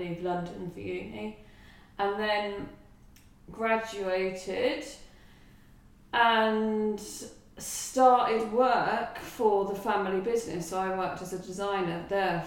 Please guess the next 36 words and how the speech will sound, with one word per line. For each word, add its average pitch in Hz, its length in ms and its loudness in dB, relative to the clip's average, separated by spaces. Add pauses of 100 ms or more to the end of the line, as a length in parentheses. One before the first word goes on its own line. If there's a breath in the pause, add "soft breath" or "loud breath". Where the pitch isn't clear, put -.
for 180 80 -6
years, 170 440 -2
with 180 160 -8
long 175 480 0
gaps - 720 -4
in 175 180 -4
Braz-, 165 240 -6 (100)
Brazil 170 600 -4 (180)
in 170 140 -2
between. 180 480 -6 (920)
But 233 160 -4
yeah, 180 220 -2
it 160 80 -2
was, - 440 -8 (520 soft breath)
design 185 560 2
is 175 160 -4
design, 170 580 -2
really, 180 300 -6
and 170 200 -2
footwear 165 600 -2
and 165 220 -2
lingerie 165 400 -2
is 170 120 -4
similar 165 460 -2
in 165 80 -2
the 165 100 -4
sense 160 300 -10
that - 100 -14
it's, - 200 -12
like, 85 120 -12 (260)
small 247 580 0
pattern 202 320 -8
pieces, 190 640 -2
and 160 100 -6
it's - 120 -12
got, - 260 -6